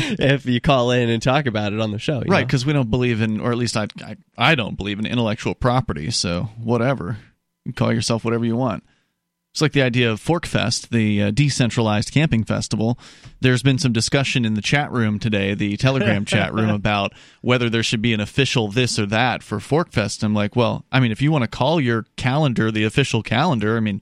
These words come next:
Speaker 2: no one can stop you, uh, from doing that, but what are you gonna do if somebody else creates another calendar and calls that the official calendar?" I mean, you know, it doesn't mean anything.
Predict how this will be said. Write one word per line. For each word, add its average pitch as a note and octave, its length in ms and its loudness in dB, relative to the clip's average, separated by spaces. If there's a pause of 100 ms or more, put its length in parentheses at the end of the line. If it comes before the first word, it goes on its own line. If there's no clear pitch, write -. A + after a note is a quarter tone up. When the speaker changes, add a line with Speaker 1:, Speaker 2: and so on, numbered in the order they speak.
Speaker 2:
no B2 120 2
one D#3 180 2
can - 140 -8
stop D#3 460 -2
you, A#2+ 240 2 (340)
uh, A#2 200 2
from A2+ 180 0
doing A2+ 280 0
that, A2+ 220 2
but G2+ 280 -2 (320)
what A#2 180 0
are B2+ 60 6
you C3 120 4
gonna C3 200 2
do C3 180 4
if A#2 80 -2
somebody C3 340 0
else D3 220 0
creates B2+ 380 -2
another D3 260 0
calendar B2+ 420 0
and B2+ 120 2
calls C#3+ 220 2
that G#3 200 2
the D#3+ 100 0
official A#2+ 380 0
calendar?" G#2 480 -2
I G#2 40 -2
mean, A2+ 300 -2
you - 80 -4
know, C3 160 -2
it F3+ 220 -8
doesn't F3+ 300 -2
mean F#3+ 200 2
anything. G#2+ 540 -4